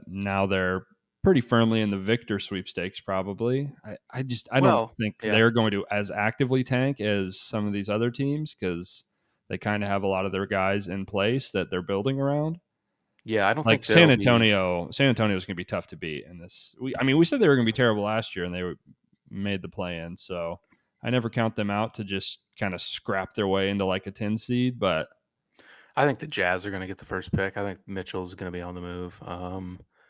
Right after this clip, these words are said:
Speaker 1: Yeah, he's, he
Speaker 2: Yeah.
Speaker 1: hasn't been moved yet. I'm just a little surprised he's still there, to be honest with you. Well, if he is gonna get moved, I would've thought it would've happened by now.
Speaker 2: Yeah,
Speaker 1: I
Speaker 2: I
Speaker 1: mean,
Speaker 2: think this
Speaker 1: it seems like the, the destinations are kinda drying up, though. Like, Brooklyn, they're not making a trade now. K D's staying. Do you have any
Speaker 2: I think they
Speaker 1: opinions
Speaker 2: were
Speaker 1: on that? Like,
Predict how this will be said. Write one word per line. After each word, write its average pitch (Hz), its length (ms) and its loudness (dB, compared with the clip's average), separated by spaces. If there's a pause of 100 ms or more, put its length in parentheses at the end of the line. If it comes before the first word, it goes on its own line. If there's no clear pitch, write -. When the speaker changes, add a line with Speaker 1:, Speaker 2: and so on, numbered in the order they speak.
(240)
Speaker 1:
Yeah, 120 260 0
he's, 127 200 2
he 127 60 2
Speaker 2:
Yeah. 135 100 6
Speaker 1:
hasn't 147 180 0
been 135 120 2
moved 131 200 2
yet. 123 180 4
I'm 113 180 0
just - 180 -12
a - 20 -2
little 123 160 -2
surprised 107 480 -2
he's 98 120 -6
still 98 200 -6
there, 95 240 -2
to - 140 -16
be 92 100 -6
honest 92 220 -6
with 85 100 -10
you. 87 100 -4
Well, 101 400 0 (200)
if 143 240 4
he 123 360 6
is 131 240 6
gonna 117 160 0
get 104 140 0
moved, 95 400 -4
I 95 80 -2
would've 95 200 -4
thought 92 180 -4
it 87 40 -4
would've 87 160 -6
happened 87 320 -8
by 87 140 -4
now. 87 320 -4 (1160)
Speaker 2:
Yeah, 107 240 0
Speaker 1:
I - 20 6
Speaker 2:
I - 60 6
Speaker 1:
mean, 165 60 4
Speaker 2:
think 143 140 2
this 127 140 -2
Speaker 1:
it - 80 -8
seems 185 300 2
like 196 180 2
the, 120 480 4
the 131 80 2
destinations 139 720 2
are 107 80 -2
kinda 123 260 0
drying 110 400 0
up, 135 220 0
though. 82 140 -6
Like, 90 180 -10
Brooklyn, 117 800 2
they're 104 160 0
not 110 160 0
making 104 240 -6
a 101 40 -4
trade 90 320 -6
now. 92 160 -4
K 98 260 -8
D's 104 220 -4
staying. 90 720 -8
Do 135 80 2
you 160 60 6
have 185 100 6
any 170 120 6
Speaker 2:
I 151 60 6
think 143 140 2
they 143 60 4
Speaker 1:
opinions 135 200 4
Speaker 2:
were 120 60 4
Speaker 1:
on 110 80 2
that? 107 240 2
Like, 110 320 0